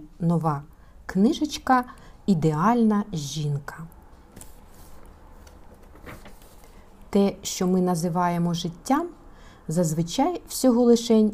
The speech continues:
перелік справ на сьогодні чи найближче майбутнє. Вона взяла до рук блокнот,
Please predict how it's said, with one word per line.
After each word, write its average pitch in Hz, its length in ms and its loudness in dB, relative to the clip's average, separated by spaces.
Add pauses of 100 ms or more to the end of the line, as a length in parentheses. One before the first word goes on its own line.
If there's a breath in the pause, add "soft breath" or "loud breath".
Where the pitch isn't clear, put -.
(240)
перелік 254 500 0
справ 240 400 0 (140)
на 202 120 2
сьогодні 151 760 -2 (300 soft breath)
чи 151 440 0
найближче 170 920 0 (160)
майбутнє. 147 760 -4 (2000 soft breath)
Вона 247 360 4
взяла 262 380 6
до 196 140 2
рук 240 300 0
блокнот, 165 680 -2